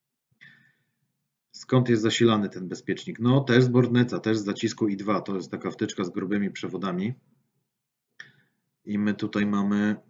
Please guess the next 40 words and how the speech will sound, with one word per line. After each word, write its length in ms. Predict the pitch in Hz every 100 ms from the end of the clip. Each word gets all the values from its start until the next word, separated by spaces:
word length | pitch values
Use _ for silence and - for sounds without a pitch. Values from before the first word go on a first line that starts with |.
| _ 98
mm, 640 | 98 98 98 101 98 92 _ -
taki 360 | 101 - 98
zasi-, 380 | 95 92 - 82
taki 240 | 98 - -
punkt 280 | 123 117
napięciowy, 520 | 101 - 95 107 110 110
który 240 | 110 101
możemy 300 | 101 107 107
sobie 300 | 104 90 101
odczytać. 400 | 113 - 113 101
Jest 140 | 104
to 80 | 101
B 160 | 90 120
sto 160 | -
sześćdziesiąt 600 | 98 98 87 104 104 92
dwa. 220 | 80 76 - _ _ _ _ _ - - - _ _
O, 300 | 180 165 - -
ale 220 | 95 92
B 140 | 131
sto 140 | 131 156
sześćdziesiąt 520 | 123 104 113 131 104
dwa 160 | 113
mówi 260 | 127 113 123
nam 160 | 117 117
coś 200 | 131 127
więcej, 340 | 123 101 82
bo 120 | 80
jak 140 | 87 -
tu 100 | 117
zajrzymy, 600 | 110 98 95 101 120 120 -
to 220 | 107 110
pokazuje, 480 | - 110 101 117 120
że 120 | 107
jest 200 | 113 -
to 260 | 113 110 - 104
zacisk 520 | 98 120 127 123 -
typu 260 | 117 117 107
siedemdziesiąt 600 | 131 120 117 131 151 127
pięć 220 | 127 123
A. 220 | - 151